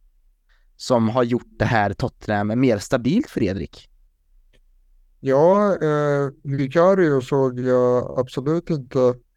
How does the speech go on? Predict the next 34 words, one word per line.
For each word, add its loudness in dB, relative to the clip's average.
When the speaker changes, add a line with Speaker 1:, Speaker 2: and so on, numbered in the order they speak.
Speaker 2:
komma, 0
och 0
att -2
han, -2
eh, 0
att -4
han 0
gör 0
det -4
så -4
pass -6
bra. 2
Eh, 2
att -2
han, 0
att -4
han -4
går 2
in -2
och, 0
och -4
tar 0
den 0
här -2
första -4
spaden -2
då -4
med, -2
med, 2
eh, 2
pondus -2
och 0
övertygande 0
mål. -2